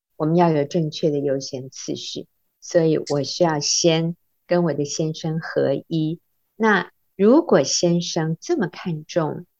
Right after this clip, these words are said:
他的妈妈，那是不是当我也愿意为他的母亲舍己的时候，这个就更能够帮助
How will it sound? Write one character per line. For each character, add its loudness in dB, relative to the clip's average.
他 0
的 0
妈 -2
妈， -6
那 2
是 -2
不 -6
是 0
当 0
我 2
也 4
愿 6
意 4
为 2
他 -6
的 -2
母 -6
亲 -4
舍 0
己 -4
的 -6
时 -10
候， -6
这 6
个 2
就 -2
更 2
能 -6
够 -2
帮 -4
助 -4